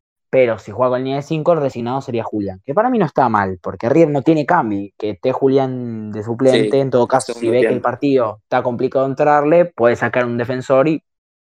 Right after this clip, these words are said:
Speaker 1: ponerlo arriba. La verdad, yo preferiría jugar la línea de cinco, pero todavía no está confirmada a estas horas.
Speaker 2: Sí, sí, yo, en base a eso, a la formación, opino igual. Yo creo que River teniendo tres centrales abajo libera mucho a los laterales, lo que le va a dar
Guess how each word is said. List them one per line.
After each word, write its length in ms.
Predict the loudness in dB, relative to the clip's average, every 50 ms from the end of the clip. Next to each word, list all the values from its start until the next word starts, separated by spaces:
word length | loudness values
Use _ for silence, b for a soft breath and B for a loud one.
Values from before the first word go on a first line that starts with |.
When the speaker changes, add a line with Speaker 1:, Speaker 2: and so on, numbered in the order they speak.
| _ _ _ -8
Speaker 1:
ponerlo 340 | -6 -4 -4 -2 -2 -2 -2
arriba. 340 | -2 -2 -4 -4 -6 -6
La 100 | -4 0
verdad, 200 | 2 4 2 2
yo 180 | 2 0 -2 0
preferiría 440 | 0 0 0 0 -4 -2 0 0 0
jugar 180 | 2 2 2
la 100 | 4 2
línea 220 | 2 0 -2 -2 -4
de 40 | -4
cinco, 380 | -4 -4 -6 -4 -4 -6 -8 _ B B B B B B B B -6
pero 220 | -4 -2 -2 0
todavía 300 | 0 2 2 4 2 2
no 80 | 0 -2
está 180 | -6 -6 -6 -6
confirmada 420 | -6 -8 -10 -10 -10 -8 -8 -8
a 20 | -10
estas 240 | -10 -14 -16 -16
horas. 320 | -16 -20 _ _ _ -20 _ _ _ _ _ _ _ _ _
Speaker 2:
Sí, 280 | -6 -2 0 2 0 0
sí, 200 | 0 -2 -2 -2
yo, 600 | -2 -2 0 0 2 2 2 0 -2 -4 -8 _ _ _ -18 -16
en 100 | -10 -8
base 200 | -8 -8 -6 -6
a 60 | -6
eso, 120 | -4 -4 -4
a 20 | -6
la 80 | -6
formación, 580 | -8 -12 -14 -16 -14 -14 -12 -8 -8 -6 -6 -8
opino 240 | -10 -14 -16 -16 -14
igual. 360 | -10 -8 -6 -6 -8 -10 -14
Yo 160 | -16 -16 -14
creo 180 | -10 -10 -10 -8
que 100 | -8 -12
River 300 | -14 -12 -10 -10 -10 -10
teniendo 320 | -12 -16 -16 -16 -16 -16 -16
tres 200 | -14 -14 -14 -14
centrales 360 | -14 -12 -6 -4 -4 -4 -4 -4
abajo 260 | -4 -4 -4 -6 -8
libera 320 | -10 -8 -8 -8 -8 -8
mucho 300 | -8 -8 -8 -8 -8 -8
a 20 | -8
los 140 | -8 -8 -6
laterales, 600 | -8 -6 -6 -6 -4 -2 -2 -2 -2 -4 -6 -10
lo 120 | -12 -14
que 100 | -14 -16
le 140 | -20 -20 -16
va 160 | -14 -12 -12
a 40 | -10
dar 340 | -8 -8 -8 -8 -10 _ _